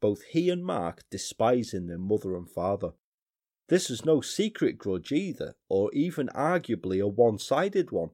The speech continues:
as family and friends of the Newells were all to tell later of the severely strained lifelong relationships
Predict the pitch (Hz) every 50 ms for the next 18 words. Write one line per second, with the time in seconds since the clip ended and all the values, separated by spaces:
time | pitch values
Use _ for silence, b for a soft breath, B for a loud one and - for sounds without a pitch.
0 | _ _ _ _ _ _ _ - - - - - 151 175 196 202 208 214 208 202
1 | 190 190 - 226 220 196 147 117 101 - 113 101 95 101 104 123 151 170 151 104
2 | 95 - - - - - 101 120 156 190 190 175 - - - 104 - - 156 156
3 | 160 131 127 147 175 170 165 - - - - - - - - - 113 104 - -
4 | 107 87 123 147 165 175 170 175 180 - - - - 190 180 165 123 104 95 82
5 | 85 98 107 127 147 143 - - 135 131 139 139 135 127 127 127 131 143 156 165
6 | - - 127 110 - - 82 - - -